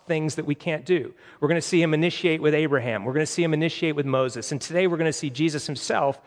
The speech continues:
going into the wilderness to conquer temptation. T-, so my main point today is this.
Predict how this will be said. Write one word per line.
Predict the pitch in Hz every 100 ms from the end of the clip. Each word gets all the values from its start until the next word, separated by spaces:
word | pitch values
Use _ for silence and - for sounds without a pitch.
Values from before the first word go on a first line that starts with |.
| - -
going | 165 165
into | 175 170
the |
wilderness | 151 151 143 139 -
to | - 143 - -
conquer | - 165 160 156
temptation. | - 147 127 143 127 - 104 - _ _ _ _ _ _ - - - - - -
T-, | - -
so | - 160
my | 156 147
main | 165 208
point | 208 180 170
today | - 135 127 127
is | 110
this. | 117 113 - -